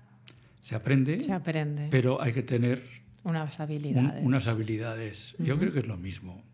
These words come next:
Speaker 2: Ujú.
Speaker 1: Mm, mira, mi, mi experiencia, que es de la que puedo hablar. Yo durante prácticamente cincuenta años he estado escribiendo bastante cada día.
Speaker 2: Ujú.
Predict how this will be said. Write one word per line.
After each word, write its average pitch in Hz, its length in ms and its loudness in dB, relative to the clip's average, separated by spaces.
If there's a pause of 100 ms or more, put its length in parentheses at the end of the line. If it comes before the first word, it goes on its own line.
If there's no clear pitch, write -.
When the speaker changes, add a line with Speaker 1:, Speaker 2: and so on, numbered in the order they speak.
(140)
Speaker 2:
Ujú. 196 140 0
Speaker 1:
Mm, 110 640 0 (1080)
mira, 131 360 2 (1500)
mi, 123 320 6
mi 135 240 10
experiencia, 135 560 6
que 127 80 4
es 113 40 4
de 120 80 4
la 113 100 0
que 107 100 -6
puedo 110 240 -4
hablar. 98 440 -10 (280)
Yo 143 520 -4
durante 117 840 -4
prácticamente 123 600 0
cincuenta 113 500 -2
años 123 500 0 (480)
he - 40 -4
estado 127 300 -2
escribiendo 123 480 2
bastante 120 460 -2
cada 110 240 -2
día. 113 240 -2 (320)
Speaker 2:
Ujú. 185 320 0